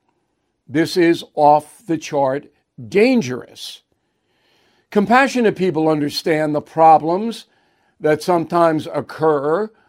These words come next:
with aging. Only fools, fools would believe Joe Biden is in command of this country. He is not. If reelected,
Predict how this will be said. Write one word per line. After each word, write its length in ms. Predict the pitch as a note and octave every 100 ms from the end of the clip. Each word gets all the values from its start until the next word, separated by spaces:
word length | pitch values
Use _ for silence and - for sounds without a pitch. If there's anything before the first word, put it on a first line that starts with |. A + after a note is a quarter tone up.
| _
with 300 | D#3 F#3 G#3+
aging. 500 | A#3 B3+ G3+ A#2 - _ _ _ _ _ _ _ _
Only 300 | - D#3 E3+
fools, 1080 | E3 - A#3 C#4+ D4 F#3 A#2 _ - - - _ _ _
fools 920 | _ - B3 A3+ E3+ - - - - - _ _ _ _ _ _
would 200 | C#3 D3+
believe 380 | D3 E3 E3+ E3
Joe 260 | D#3 D#3+ D3+
Biden 520 | D3+ D#3 D3 D3 D3+
is 240 | - C3+
in 200 | D#3+ D3+
command 480 | D3 C#3+ C#3+ D3+ C#3+
of 100 | D3
this 160 | C#3+ C#3
country. 400 | - F3+ - A2 _ _ _ _
He 220 | _ C3 C#3 E3+
is 180 | C#3+
not. 420 | F3+ G3 - _ _ _ _ _ _ _ _ _ _ _
If 160 | G3 F#3+
reelected, 680 | F3+ D#3+ A#3 - G3 F3+